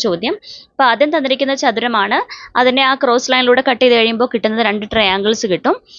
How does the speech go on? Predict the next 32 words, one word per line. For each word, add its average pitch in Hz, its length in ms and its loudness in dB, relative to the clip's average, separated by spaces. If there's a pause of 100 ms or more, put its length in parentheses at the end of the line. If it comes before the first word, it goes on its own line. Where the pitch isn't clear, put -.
(300)
അതുപോലെ 247 280 2
തന്നെ 247 200 2
ഓപ്ഷൻ 262 260 -2 (100)
ബിയിനെ 233 340 2 (120)
കട്ട് 254 140 0
ചെയ്ത് 233 200 2
കഴിയുമ്പോൾ 214 340 2
റെക്ടാങ്കിൾ 214 440 -2
ആണ് 180 160 -2
കിട്ടുക. 220 240 0 (480)
ഓപ്ഷൻ 311 340 -2
സി 262 140 0 (260)
കട്ട് 262 140 0
ചെയ്ത് 247 200 4
കഴിയുമ്പോഴും 226 400 0
റെക്ടാങ്കിൾ 214 440 0
തന്നെയാണ് 180 340 -4
കിട്ടുന്നത്. 165 360 -4 (760)
നെക്സ്റ്റ് - 240 -4
ക്വസ്റ്റ്യൻ, 277 320 2 (340)
draw 269 240 4
a 370 60 0 (100)
single 320 380 0
line 262 240 -2
to 285 40 0 (140)
divide 233 380 2
each 302 140 -6 (100)
picture 262 300 0 (100)
belonging 226 340 2
to 247 140 -6
two 226 160 -4
triangles. 180 440 -2